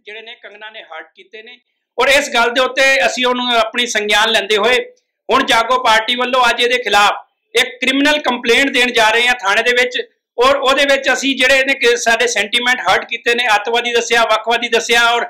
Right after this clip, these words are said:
ਦੇਸ਼ ਨੂੰ ਤੋੜਨ ਵਾਲੀ ਤਾਕਤਾਂ ਦੇ ਨਾਲ ਸਾਨੂੰ ਜੋੜਿਆ, ਅਸੀਂ ਉਸ ਨੂੰ ਲੈ ਕੇ ਇਹਦੇ ਖਿਲਾਫ ਮੁਕੱਦਮਾ ਦਰਜ ਕਰਾਵਾਂਗੇ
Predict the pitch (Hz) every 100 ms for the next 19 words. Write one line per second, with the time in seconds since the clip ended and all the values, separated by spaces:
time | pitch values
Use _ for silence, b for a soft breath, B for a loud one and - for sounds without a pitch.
0 | b b _ 214 262 240 254 233 233 240
1 | 240 240 233 220 254 247 247 240 220 220
2 | 202 226 190 - - _ _ _ 220 233
3 | 269 262 262 247 226 240 254 247 240 247
4 | 233 202 208 233 240 240 254 247 254 254
5 | 262 -